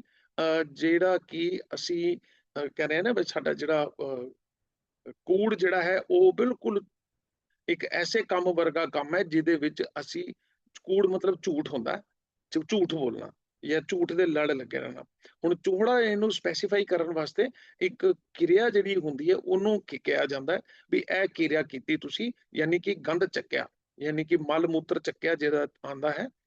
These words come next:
ਉਹਨੂੰ ਤੁਸੀਂ ਚੁੱਕ ਲਿਆ ਆਪਣੇ ਸਿਰ ਤੇ, ਉਸ ਕਿਰਿਆ ਨੂੰ ਚੂਹੜਾ ਕਹਿੰਦੇ ਨੇ।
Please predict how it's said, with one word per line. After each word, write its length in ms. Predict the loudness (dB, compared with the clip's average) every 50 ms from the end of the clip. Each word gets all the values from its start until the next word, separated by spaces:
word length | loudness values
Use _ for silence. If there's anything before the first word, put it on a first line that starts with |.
| _ _ 0
ਉਹਨੂੰ 260 | 2 4 4 2 2
ਤੁਸੀਂ 260 | 0 -4 -4 -4 -4
ਚੁੱਕ 240 | 0 0 2 2 4
ਲਿਆ 140 | 2 2 2
ਆਪਣੇ 240 | 0 0 -2 -2 -2
ਸਿਰ 200 | -2 -4 -6 -4
ਤੇ, 160 | -2 -2 -2 -2 -4 _ _ _ _ _ _ 0
ਉਸ 200 | 0 0 0 -2
ਕਿਰਿਆ 360 | -4 -2 0 2 4 4 4
ਨੂੰ 180 | 4 2 2 2
ਚੂਹੜਾ 360 | 0 0 0 2 2 2 0
ਕਹਿੰਦੇ 280 | 0 -4 -6 -8 -10 -12
ਨੇ। 80 | -12